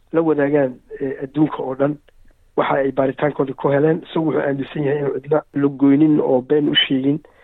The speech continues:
Laakiin kolley wuxuu dareensan yahay in, eh, ay soo bixi doonto inuu baarlamaanka jaha wareeriyey, inuu been sheegay. Arrimahaas oo dhan way soo bixi doonaan. Taa horteed ayuu markaa is-, isku casilay.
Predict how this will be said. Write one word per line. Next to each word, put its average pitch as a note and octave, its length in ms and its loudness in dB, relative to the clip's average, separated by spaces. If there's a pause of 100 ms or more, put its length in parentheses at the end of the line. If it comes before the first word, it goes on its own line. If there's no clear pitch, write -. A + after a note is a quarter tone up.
(500)
Laakiin D#3 380 2 (300)
kolley G3 240 2
wuxuu F3 600 0
dareensan D#3+ 540 0
yahay C#3 300 -2 (640)
in, F3+ 460 0 (120)
eh, D3+ 480 0
ay D3+ 160 0
soo F3 120 2
bixi D3+ 200 -6
doonto C#3 320 -2
inuu D#3+ 200 2
baarlamaanka D3 520 0
jaha C#3+ 220 0
wareeriyey, C#3+ 460 0 (720)
inuu D3+ 240 4
been D3+ 240 0
sheegay. D3 500 0 (440)
Arrimahaas D#3+ 400 -2
oo D#3+ 60 -4
dhan D#3+ 100 4
way D3 100 0
soo D#3 140 -2
bixi C#3 260 -6
doonaan. D3 340 0 (520)
Taa E3+ 160 0
horteed D#3+ 500 -2 (500)
ayuu D3+ 340 -2
markaa D3 500 -2
is-, - 220 -20
isku - 260 -4
casilay. A#2 460 -6